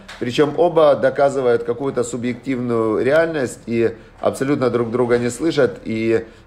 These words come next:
раз уже им приходится спорить, то из них никто не может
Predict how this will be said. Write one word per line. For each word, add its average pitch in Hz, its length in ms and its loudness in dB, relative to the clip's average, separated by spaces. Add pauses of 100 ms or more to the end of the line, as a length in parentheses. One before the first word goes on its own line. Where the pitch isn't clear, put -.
(140)
раз 139 280 2
уже 127 220 2
им 120 80 -2
приходится 123 520 0
спорить, 160 440 -2
то 117 160 4
из 117 320 -6
них 143 240 -4
никто 127 400 0
не 131 140 -2
может 120 320 -2